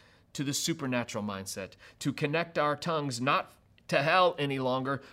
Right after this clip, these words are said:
but to connect our tongues to his word, to abide in his word. So here we go. The first thing I wanna do is to read these declarations to you. Are you ready? Say yes.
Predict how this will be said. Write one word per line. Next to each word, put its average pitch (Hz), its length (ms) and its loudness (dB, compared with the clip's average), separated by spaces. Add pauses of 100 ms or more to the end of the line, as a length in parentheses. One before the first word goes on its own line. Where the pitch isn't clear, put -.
but 135 120 0
to 131 60 -8
connect 156 380 -4
our 135 160 0
tongues 139 500 -2 (280)
to 220 260 2
his 185 280 2
word, 147 460 6 (280)
to 160 160 2
abide 165 680 0 (240)
in 165 360 0 (220)
his 143 460 -2 (300)
word. 110 400 0 (280)
So 123 380 0 (200)
here 156 120 2
we 175 80 6
go. 143 140 6
The 123 60 -2
first 170 220 0
thing 160 140 0
I 151 40 4
wanna 151 160 4
do 151 200 0
is 123 200 -2
to 123 100 0
read 143 240 2
these 143 180 0
declarations 127 640 0
to - 140 -6
you. 123 260 0 (180)
Are 170 120 6
you 185 80 6
ready? 180 240 12
Say 185 180 6
yes. 214 320 8